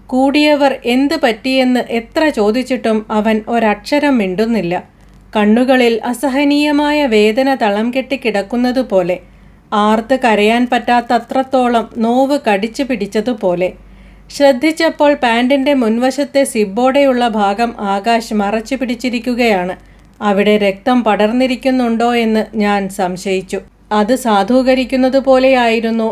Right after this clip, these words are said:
അടുത്ത സ്റ്റേഷനിലെത്തിയാൽ ആശുപത്രിയിൽ എത്തിക്കണമെന്ന് കൂടി നിന്നവരിൽ ആരോ പറഞ്ഞത്. "ഹേയ്,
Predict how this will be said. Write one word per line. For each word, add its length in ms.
അടുത്ത 340
സ്റ്റേഷനിലെത്തിയാൽ 1120
ആശുപത്രിയിൽ 760
എത്തിക്കണമെന്ന് 720
കൂടി 240
നിന്നവരിൽ 580
ആരോ 320
പറഞ്ഞത്. 440
"ഹേയ്, 300